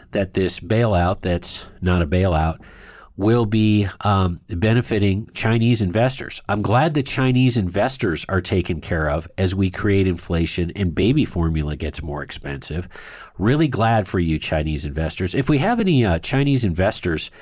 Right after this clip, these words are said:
in the audience, no, I'm just kidding. Of course we don't. Uh, it wasn't just, uh, Silicon Valley Bank, and this is just from about ten days ago. Um, so by the time you hear this episode, there will probably be more bank failures. Uh,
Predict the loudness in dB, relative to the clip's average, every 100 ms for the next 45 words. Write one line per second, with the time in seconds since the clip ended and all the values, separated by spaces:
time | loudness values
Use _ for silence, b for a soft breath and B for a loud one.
0 | B B 0 2 4 4 2 0 -4 -8
1 | -6 -4 -2 -2 -4 -4 -4 -6 -6 -4
2 | -4 -4 -4 -8 -10 B B B B B
3 | B -4 0 2 0 B B B B 0
4 | 2 2 2 0 0 2 2 0 -4 -8
5 | -10 -2 0 0 2 2 0 0 2 2
6 | 2 0 0 2 2 2 0 2 0 0
7 | 0 2 0 -2 -2 0 2 2 0 -4
8 | -8 -14 -14 -4 0 0 0 0 2 2
9 | 2 0 4 4 4 2 2 2 0 0
10 | 0 0 0 2 0 0 0 2 2 0
11 | 0 0 0 -2 -4 -4 -2 -2 -2 -4
12 | -10 B B B B B 0